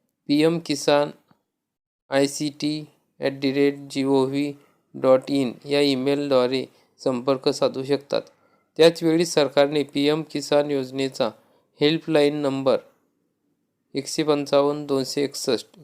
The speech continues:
किंवा अठरा झिरो झिरो एक एक पाच पाच दोन सहा हा टोल फ्री किंवा झिरो अकरा डॅश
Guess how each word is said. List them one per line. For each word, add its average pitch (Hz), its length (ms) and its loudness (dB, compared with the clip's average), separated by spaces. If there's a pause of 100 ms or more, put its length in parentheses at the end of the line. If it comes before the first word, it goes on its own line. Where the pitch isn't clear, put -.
(100)
किंवा 147 360 2 (2250)
अठरा 147 520 0 (280)
झिरो 139 240 2
झिरो 143 420 2 (760)
एक 143 260 -2
एक 156 160 0 (120)
पाच 139 220 4
पाच - 560 -2 (340)
दोन 143 420 -2
सहा 143 360 -2 (1000)
हा 151 80 6
टोल 147 340 2
फ्री 147 360 -4 (220)
किंवा 147 380 2 (1040)
झिरो 143 240 2
अकरा 143 560 4 (680)
डॅश 143 440 0